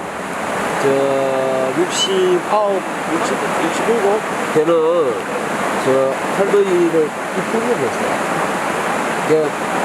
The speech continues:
옛날에 그, 그 디자인을, 네, 그래서 내가 요걸로 이제 그 인터뷰하면서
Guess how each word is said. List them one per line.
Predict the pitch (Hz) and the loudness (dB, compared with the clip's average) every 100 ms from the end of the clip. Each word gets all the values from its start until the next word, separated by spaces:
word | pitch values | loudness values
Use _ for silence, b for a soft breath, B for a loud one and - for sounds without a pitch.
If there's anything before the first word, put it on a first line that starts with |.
| - - - - - 165 | -2 -2 -4 -4 -4 -2
옛날에 | 165 175 165 | 0 2 2
그, | 143 - 147 131 127 127 123 117 | 0 -2 -2 0 -2 -2 -4 -2
그 | 127 120 - - - 135 | -2 -2 -4 -4 -4 0
디자인을, | 175 180 180 165 131 - - | 2 2 2 2 2 -2 -2
네, | 131 95 - - | 0 0 -2 -2
그래서 | - 131 123 | -2 0 0
내가 | 131 135 117 - - - 139 | 0 0 -2 -4 -4 -2 0
요걸로 | 139 175 | 2 2
이제 | - 139 - - - | 2 0 -2 -2 -2
그 | 135 127 123 - | 0 0 -2 -4
인터뷰하면서 | - 175 165 143 120 | -2 0 0 0 0